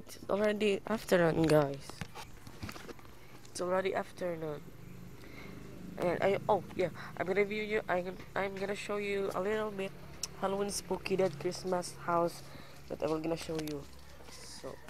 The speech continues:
here's the witch. I just hung up the kid that I'm just hung up here at the window so that it will stay tuned.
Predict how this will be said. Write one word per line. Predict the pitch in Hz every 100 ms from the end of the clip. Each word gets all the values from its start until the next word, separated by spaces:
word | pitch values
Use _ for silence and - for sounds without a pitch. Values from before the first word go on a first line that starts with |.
| - - - - - - - -
here's | - 190 208
the | - 208
witch. | 185 175 - - - - - - - - - - - - - - -
I |
just | 180 214
hung | 185 185 180
up | - -
the | - 226 -
kid | 185 165
that | 170 165 - - - - -
I'm | 196
just | 190 220
hung | 196 190
up | 180 185 - -
here | 180 175 175 -
at | 170 -
the | -
window | 165 170 165 160 165
so | 165 156
that | 147 147 -
it | 160 -
will | 170
stay | - 165 156 -
tuned. | 170 170